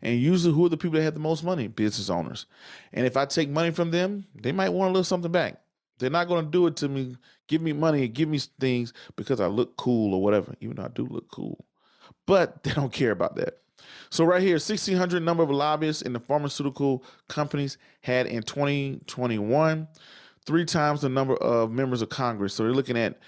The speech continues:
the pharmaceutical industry is growing and growing their special interests. Thirty-three years, the amount of con-, congressional Democrats have been trying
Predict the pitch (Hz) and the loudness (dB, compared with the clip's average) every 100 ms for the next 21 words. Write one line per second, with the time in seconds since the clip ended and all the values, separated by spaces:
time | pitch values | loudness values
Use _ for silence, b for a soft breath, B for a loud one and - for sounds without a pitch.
0 | B B - - 151 147 135 147 135 120 | B B -6 -2 0 0 0 0 0 0
1 | 127 - 127 113 110 117 127 139 127 113 | 0 2 0 0 0 0 2 2 0 -4
2 | 113 127 120 110 - 113 110 - 135 120 | -2 0 0 -2 0 -2 -2 -4 -6 -6
3 | 95 - B B B B _ 208 196 196 | -8 -10 B B B B _ 2 2 2
4 | 190 190 160 185 190 156 123 117 120 127 | -2 -2 -2 0 2 4 2 0 0 2
5 | 127 120 135 123 - _ _ _ - 113 | 0 -2 -6 -6 -10 _ _ _ -10 -6
6 | 117 143 147 147 127 143 127 - 113 123 | 0 0 0 -4 -2 -2 -2 -2 -2 -2
7 | 110 110 104 - 147 160 160 160 156 | -4 -2 -4 -6 -4 0 0 0 -4